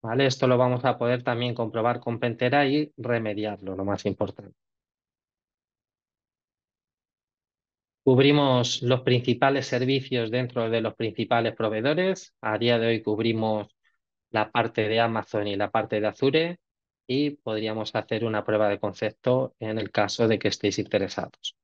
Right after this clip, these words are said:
¿vale? Simplemente necesitamos un usuario de solo lectura para comunicarnos con la api de...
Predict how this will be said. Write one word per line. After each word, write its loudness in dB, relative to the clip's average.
¿vale? 0
Simplemente 0
necesitamos 0
un 2
usuario 2
de -4
solo -4
lectura -2
para -4
comunicarnos -2
con -2
la -2
api 0
de... -4